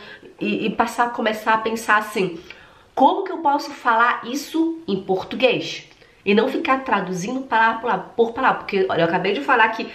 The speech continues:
"Ich habe keine Geheimnisse vor dir." Eu dei um monte de significado. "Eu não tenho segredos pra você,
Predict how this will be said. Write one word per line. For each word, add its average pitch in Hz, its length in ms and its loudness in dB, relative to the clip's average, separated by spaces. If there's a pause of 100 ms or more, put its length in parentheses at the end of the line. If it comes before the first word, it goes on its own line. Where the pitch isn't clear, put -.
(140)
"Ich 190 180 2
habe 294 240 4
keine 269 340 0
Geheimnisse 262 720 0 (200)
vor 240 280 4
dir." 202 300 2 (220)
Eu - 100 2
dei 339 140 4
um 381 100 6
monte - 220 4
de 320 60 -2
significado. 302 680 0 (160)
"Eu 220 120 6
não 240 80 6
tenho - 120 -6
segredos 254 600 2
pra 240 200 2
você, 220 580 0